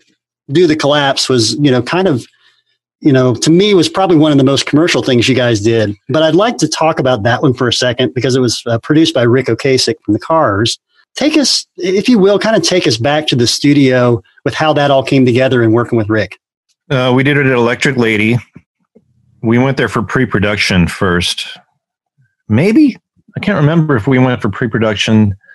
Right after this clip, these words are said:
Speaker 2: uh, when we were there to do a show in the summer. Maybe that was the case. He, he had us go to S I R Studios and he, he observed a,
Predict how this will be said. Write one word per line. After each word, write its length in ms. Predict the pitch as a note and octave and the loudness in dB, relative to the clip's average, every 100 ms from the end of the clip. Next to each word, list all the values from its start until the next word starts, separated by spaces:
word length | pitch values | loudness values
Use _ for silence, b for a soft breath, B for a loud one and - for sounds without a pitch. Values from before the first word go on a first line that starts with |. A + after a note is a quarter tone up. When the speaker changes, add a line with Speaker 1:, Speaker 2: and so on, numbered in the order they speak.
| b b b b b _ _ _ _ _ | b b b b b _ _ _ _ _
Speaker 2:
uh, 260 | B2 G2+ G#2 | -2 0 2
when 240 | A2+ A#2 | 2 2
we 100 | A#2 | 2
were 100 | A2 | 2
there 160 | A2 A2 | 0 0
to 100 | G#2+ | 0
do 140 | G#2+ | 0
a 40 | G2+ | 0
show 360 | - A2+ A2 | 0 0 2
in 60 | A2 | 2
the 40 | F#2 | 0
summer. 640 | - A#2+ B2 C3+ C3 - _ _ _ _ _ _ _ _ _ _ _ - | 0 0 0 0 -2 -6 _ _ _ _ _ _ _ _ _ _ _ -4
Maybe 360 | C#3+ B2 D#3+ | 0 2 2
that 160 | B2+ C#3+ | 2 2
was 100 | C3+ | 0
the 100 | G2 | 0
case. 720 | F2+ F#2+ E2 F2 - - - _ _ _ F3+ _ _ _ _ - | 0 0 0 -2 -8 -10 -16 _ _ _ -20 _ _ _ _ -4
He, 200 | A#2 A2 G#2+ | 0 0 2
he 180 | A2 | 2
had 160 | A2 A2+ | 2 0
us 120 | G2+ | 0
go 120 | F#2 A2 | 0 0
to 100 | G#2 | 0
S 200 | G#2 A2 | 0 0
I 160 | G#2+ | 0
R 100 | G2+ | 0
Studios 520 | F#2+ - A2 G2+ F2 | -2 0 0 2 2
and 100 | F2 F#2 | 2 2
he, 180 | F2 - - | 0 -4 -8
he 100 | G#2 | -6
observed 340 | F2 F#2 G2 | -2 -2 0
a, 100 | F#2 | 0